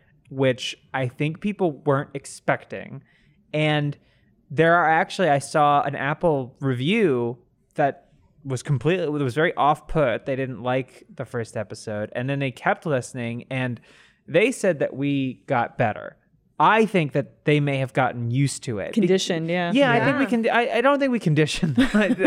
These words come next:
Speaker 1: I don't want. I didn't. I immediately went to, "Yeah, that. Yeah, yeah, yeah, yeah."
Speaker 2: <laughs>
Speaker 1: But I think, like, I think what, I think what people thought is that we were, like, poking fun at this tragedy, and I think there's,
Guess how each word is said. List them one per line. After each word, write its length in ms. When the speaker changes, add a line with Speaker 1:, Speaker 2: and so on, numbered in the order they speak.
Speaker 1:
I 40
don't 140
want. 120
I 120
didn't. 240
I 100
immediately 380
went 40
to, 280
"Yeah, 140
that. 500
Yeah, 180
yeah, 120
yeah, 560
yeah." 180
Speaker 2:
<laughs> 80
Speaker 1:
But 320
I 120
think, 360
like, 320
I 100
think 280
what, 340
I 80
think 240
what 100
people 240
thought 320
is 120
that 180
we 120
were, 160
like, 240
poking 380
fun 220
at 140
this 140
tragedy, 560
and 140
I 60
think 320
there's, 360